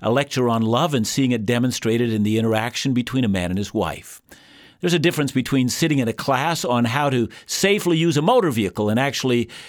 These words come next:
getting behind the wheel and driving yourself.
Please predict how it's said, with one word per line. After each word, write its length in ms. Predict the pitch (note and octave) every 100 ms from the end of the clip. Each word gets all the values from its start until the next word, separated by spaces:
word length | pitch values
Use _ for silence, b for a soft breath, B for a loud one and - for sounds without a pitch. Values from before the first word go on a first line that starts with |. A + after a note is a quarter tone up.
| B
getting 240 | G#2+ D#3 D3
behind 380 | B2 C3+ C#3+
the 60 | B2
wheel 280 | A#2 C3 A#2
and 100 | G#2
driving 520 | G#2 A2 C3+ A#2 G#2
yourself. 680 | F#2+ F2 - G2+ - -